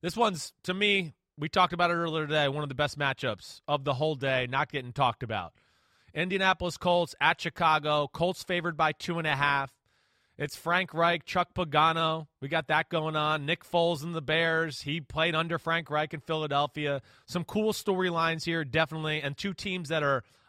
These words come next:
on the rise. To me, I look at this a little bit of like a, a, a coin flip type football game, Mike. I really do. I mean, this Bears defense is very good.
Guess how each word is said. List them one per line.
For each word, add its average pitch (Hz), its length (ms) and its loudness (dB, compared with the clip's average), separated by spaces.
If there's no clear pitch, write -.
on 170 240 2
the 151 100 0
rise. 127 560 2
To 190 100 -2
me, 226 160 0
I 220 160 8
look 247 220 0
at 185 100 -4
this 185 140 -4
a 165 60 -2
little 185 260 0
bit 147 260 0
of 143 100 -4
like 156 160 -2
a, 139 180 0
a, 139 180 -2
a 127 60 -10
coin 190 380 -4
flip 180 320 -4
type 165 260 0
football 143 400 -2
game, 117 280 -6
Mike. 117 260 -4
I 151 100 4
really 185 300 0
do. 143 200 -2
I 120 40 -2
mean, 135 160 -6
this 180 160 -4
Bears 175 340 -2
defense 151 580 -4
is 139 220 -2
very 170 360 2
good. 127 280 -2